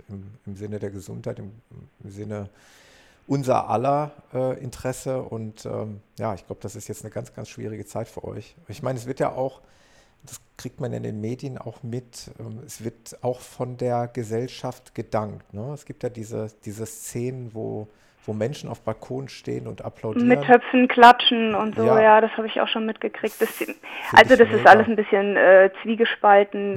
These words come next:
Speaker 1: Mhm.
Speaker 2: was die Krankenschwestern, die, die Ärzte, ähm, tatsächlich davon halten. Am Anfang
Speaker 1: Mhm.
Speaker 2: zeigt's natürlich einen wahnsinnigen Dank und,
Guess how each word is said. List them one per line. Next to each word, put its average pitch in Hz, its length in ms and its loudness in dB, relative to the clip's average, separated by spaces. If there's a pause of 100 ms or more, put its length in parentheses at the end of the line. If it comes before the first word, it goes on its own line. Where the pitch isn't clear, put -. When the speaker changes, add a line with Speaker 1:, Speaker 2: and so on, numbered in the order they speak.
(460)
Speaker 1:
Mhm. - 180 -16 (160)
Speaker 2:
was 196 220 2 (140)
die 202 220 -2
Krankenschwestern, 202 840 -4
die, 196 260 -4
die 202 200 -4
Ärzte, - 760 0
ähm, 196 400 -4
tatsächlich 202 540 -10
davon 202 400 -2
halten. 214 420 4
Am 185 160 8
Anfang 220 480 2
Speaker 1:
Mhm. 226 240 -6 (100)
Speaker 2:
zeigt's 214 300 8
natürlich 220 380 0
einen 220 80 0
wahnsinnigen 214 600 4
Dank 220 380 2
und, 208 300 -4